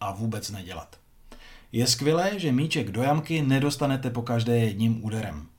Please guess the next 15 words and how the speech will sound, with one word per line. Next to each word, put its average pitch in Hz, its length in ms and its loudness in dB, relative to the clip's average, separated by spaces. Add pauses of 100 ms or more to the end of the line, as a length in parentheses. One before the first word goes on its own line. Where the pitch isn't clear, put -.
(100)
Jednou 110 280 -2
skončíte 117 500 -2
ve 87 140 -6
vodě, 147 380 2 (260)
jindy 98 260 -6
v 87 100 -14
písku, 156 460 0
pak 98 200 -4
zase 113 240 -4
zafouká 101 520 -6
vítr 139 380 -2
a 127 140 0
míček 185 340 0
vám 143 260 4
vezme. 110 360 -4